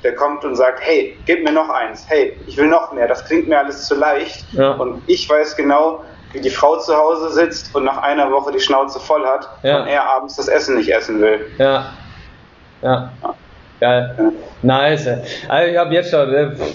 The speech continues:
Speaker 2: auf jeden Fall schon zwei, drei Sachen für mich persönlich auch mitgenommen. Ähm, vielleicht, wir haben jetzt noch knapp zehn Minuten Zeit. Ähm,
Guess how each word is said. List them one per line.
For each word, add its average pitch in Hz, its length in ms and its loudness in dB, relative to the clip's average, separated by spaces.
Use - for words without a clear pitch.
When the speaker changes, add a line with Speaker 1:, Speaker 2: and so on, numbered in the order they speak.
Speaker 2:
auf - 80 -6
jeden 175 180 2
Fall 165 160 2
schon 165 140 -2
zwei, 156 200 2
drei 151 140 2
Sachen 151 260 0
für 151 100 0
mich 147 160 2
persönlich 147 360 2
auch 123 80 2
mitgenommen. 131 540 0
Ähm, 160 460 2
vielleicht, 190 400 -2
wir 185 80 2
haben 196 80 2
jetzt 214 120 -2
noch 190 160 0
knapp 196 240 -2
zehn 196 200 0
Minuten 185 300 2
Zeit. 185 400 0
Ähm, 156 920 2